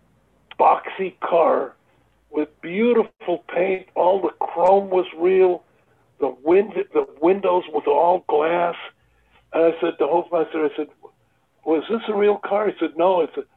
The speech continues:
it's a wood model." I said, "What?" He said,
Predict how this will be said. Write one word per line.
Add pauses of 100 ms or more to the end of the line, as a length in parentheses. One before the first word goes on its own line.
(520)
it's
a
wood
model."
I
said, (480)
"What?" (640)
He
said,